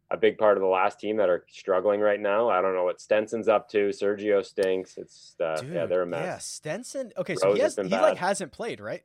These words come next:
Speaker 2: Stenson has not played
Speaker 1: I haven't, yeah,
Speaker 2: since
Speaker 1: he's, he's been a
Speaker 2: Okay.
Speaker 1: ghost. I don't know if he's in Europe still or what he's doing, but
Speaker 2: I'm gonna look it up 'cause I don't think he's played the, I, I don't think he's played in twenty twenty, like, anywhere.
Speaker 1: Really?
Speaker 2: M-, maybe on the Euro. Hold on.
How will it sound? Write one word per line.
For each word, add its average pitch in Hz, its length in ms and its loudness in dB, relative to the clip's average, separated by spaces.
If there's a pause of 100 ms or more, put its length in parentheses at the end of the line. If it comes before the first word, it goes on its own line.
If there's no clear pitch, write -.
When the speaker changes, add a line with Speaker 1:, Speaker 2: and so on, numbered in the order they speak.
Speaker 2:
Stenson 196 300 -8
has 170 260 -6
not 156 200 -6
played 123 300 -6 (720)
Speaker 1:
I 104 100 6
haven't, 113 260 2
yeah, 107 180 6
Speaker 2:
since 90 100 0
Speaker 1:
he's, 95 360 -8 (300)
he's 92 140 -16
been 92 120 -2
a 90 40 2
Speaker 2:
Okay. 87 80 -4
Speaker 1:
ghost. 85 440 0
I 92 80 -8
don't 92 120 -2
know 92 140 0
if 82 100 -6
he's 85 160 -10
in 85 120 -6
Europe 104 280 2
still 113 260 4
or 92 360 4 (180)
what 92 160 -2
he's 92 140 -6
doing, 78 300 -6
but 78 180 -6 (300)
Speaker 2:
I'm 135 80 -20
gonna 180 100 -14
look 135 160 -14
it 104 60 -16
up 98 260 -16
'cause - 100 -20
I 120 60 -8
don't 185 100 -10
think 202 80 -12
he's 139 120 -14
played 117 200 -10
the, 110 120 -14
I, 156 200 -2
I 180 100 -4
don't 262 100 2
think 226 100 -6
he's 156 100 -12
played 156 160 -6
in 117 60 -12
twenty 127 280 -10
twenty, 110 360 -16 (720)
like, 107 240 -14
anywhere. 110 380 -12
Speaker 1:
Really? 107 340 4
Speaker 2:
M-, 135 100 -10 (100)
maybe 220 320 -6
on 196 100 -2
the 147 60 -8
Euro. 131 520 -8
Hold 180 120 -12
on. - 120 -16